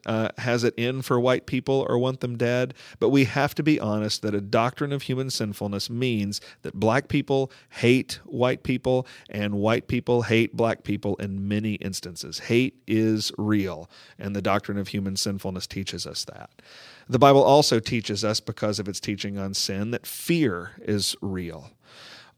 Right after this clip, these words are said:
All across this country right now, today, there are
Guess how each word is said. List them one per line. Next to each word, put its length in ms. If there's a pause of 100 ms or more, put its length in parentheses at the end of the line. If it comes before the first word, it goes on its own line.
(100)
All 300
across 400
this 220
country 440
right 300
now, 300
today, 600 (360)
there 400
are 360